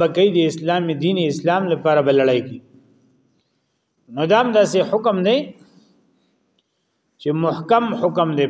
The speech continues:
په دې داسې صورت دی چې په دې کې محکم حکم دی چې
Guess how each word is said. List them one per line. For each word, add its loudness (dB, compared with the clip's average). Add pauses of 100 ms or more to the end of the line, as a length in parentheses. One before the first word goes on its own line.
په -2
دې 6 (200)
داسې 2 (100)
صورت 2
دی 4
چې -2
په 2
دې 4
کې 2 (140)
محکم -2 (120)
حکم -2
دی -2 (640)
چې 0